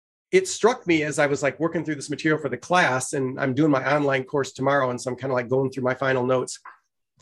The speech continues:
that within Mormonism, there's never any sense of letting go of your own will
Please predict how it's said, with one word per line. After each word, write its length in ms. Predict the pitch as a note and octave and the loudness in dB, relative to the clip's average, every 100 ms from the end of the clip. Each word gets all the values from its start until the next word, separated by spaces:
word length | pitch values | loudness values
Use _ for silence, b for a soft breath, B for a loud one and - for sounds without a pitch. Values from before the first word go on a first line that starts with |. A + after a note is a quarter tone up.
| _ _ _ _ - | _ _ _ _ -2
that 400 | C3 D#3 D#3+ E3 | 2 2 2 -2
within 320 | D3+ F#3+ G3 | 0 4 4
Mormonism, 1080 | E3+ F3 A#3 A#3+ C#3+ A#2 A2+ B2 A#2 C3 D3+ _ _ _ _ _ _ _ _ _ _ _ _ | 2 -2 -2 -2 -4 -4 -6 -6 -6 -8 -12 _ _ _ _ _ _ _ _ _ _ _ _
there's 480 | A#2+ A2 E3 E3 D3+ | -8 4 6 6 4
never 720 | D#3 D#3+ F#3 G3+ G#3+ G3 - | 4 6 4 4 4 2 0
any 420 | E3 F#3 F3+ F3+ | 0 2 4 2
sense 840 | E3+ - - F#3 G3 F#3+ - - - _ C#3+ | -2 -6 -4 -2 -2 -2 -6 -8 -10 _ 0
of 460 | D3 D3 C#3+ C3 _ _ - | 2 4 0 -4 _ _ -10
letting 540 | C3 C#3+ D#3+ F#3+ F#3 | -2 2 4 4 2
go 180 | E3 D#3+ | 0 0
of 160 | D3+ C3 | -2 -2
your 260 | C#3 - - | -4 -4 -2
own 460 | D#3 E3+ E3+ D#3 | 0 2 0 0
will 680 | C#3+ F3 D#3 A#2+ A#2+ C3 | 0 0 2 0 -2 -8